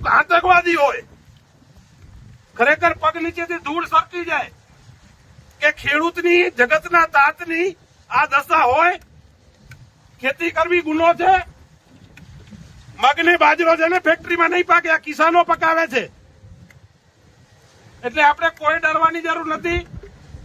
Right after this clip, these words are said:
તમે બધાય આ તોડવાનો પ્રયત્ન કરશે અને એને કોઈને પાવર હોય કે કિસાન સંઘ શું કરી લેવાનું છે,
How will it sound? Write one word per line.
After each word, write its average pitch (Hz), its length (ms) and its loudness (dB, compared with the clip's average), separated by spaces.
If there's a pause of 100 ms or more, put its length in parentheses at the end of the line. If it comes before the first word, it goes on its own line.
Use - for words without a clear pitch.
(120)
તમે 320 340 2
બધાય 311 600 2 (880)
આ 262 120 2
તોડવાનો 330 580 0
પ્રયત્ન 330 420 -2
કરશે 302 520 -4 (1400)
અને 254 140 0
એને 311 200 2
કોઈને 311 320 0
પાવર 311 400 2
હોય 330 140 4
કે 330 120 -6
કિસાન 311 400 -2
સંઘ 311 200 -6
શું 311 220 -6
કરી 330 220 -2
લેવાનું 330 440 2
છે, 285 160 2